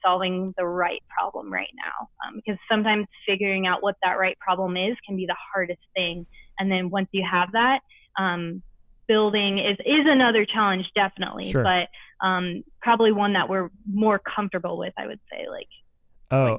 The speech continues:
Speaker 1: going
Speaker 2: yeah.
Speaker 1: forward.
Speaker 2: I mean, especially if you're focused on the engineers, we're happy to be building
Speaker 1: Yes.
Speaker 2: all day long, right? Um,
Speaker 1: Yep.
Speaker 2: and so there's no problem writing more code. Um, it
Speaker 1: Yeah.
Speaker 2: is really hard to figure out what problem to solve. That's, that's really, that's really great. And I love hearing that your team is really focused on the user, really focused on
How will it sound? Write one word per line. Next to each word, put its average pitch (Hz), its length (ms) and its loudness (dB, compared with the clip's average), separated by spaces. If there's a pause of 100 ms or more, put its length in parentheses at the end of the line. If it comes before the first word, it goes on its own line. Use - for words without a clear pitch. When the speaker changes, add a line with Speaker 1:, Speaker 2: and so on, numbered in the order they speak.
Speaker 1:
going 127 100 -2
Speaker 2:
yeah. 117 160 0
Speaker 1:
forward. - 100 -10
Speaker 2:
I - 20 -6
mean, 131 240 2
especially 127 580 0
if 110 100 -6
you're 123 120 0
focused 117 300 0
on 110 60 -2
the 110 60 -2
engineers, 104 640 -2
we're 160 160 2
happy 120 320 2
to 110 60 -2
be 110 100 2
building 120 240 4
Speaker 1:
Yes. 127 60 2
Speaker 2:
all 120 100 4
day 113 160 2
long, 123 380 2
right? 123 380 0
Um, 117 360 0
Speaker 1:
Yep. 113 240 2
Speaker 2:
and 117 260 -2
so 123 160 0
there's 120 220 0
no 135 180 4
problem 117 560 2 (380)
writing 127 320 2
more 117 160 0
code. 110 460 2 (420)
Um, 107 380 -4
it 107 80 -4
Speaker 1:
Yeah. 110 160 0
Speaker 2:
is 107 180 -2
really 120 380 2
hard 110 240 2
to 107 60 -6
figure 107 200 -6
out 101 80 -4
what - 100 -8
problem 101 220 0
to 95 40 -8
solve. 98 220 -6
That's, - 220 -6
that's - 360 -8
really, 120 360 -2 (240)
that's 123 220 -8
really 120 120 2
great. 110 140 -2
And 123 100 -4
I 123 40 2
love 135 260 6
hearing 120 300 2
that 110 120 -4
your 107 160 -4
team 113 300 -6
is 101 120 -6
really 107 160 -2
focused 104 360 -8
on 104 60 -6
the 101 80 -6
user, 101 380 -4
really 123 280 2
focused 113 300 -6
on 98 200 -12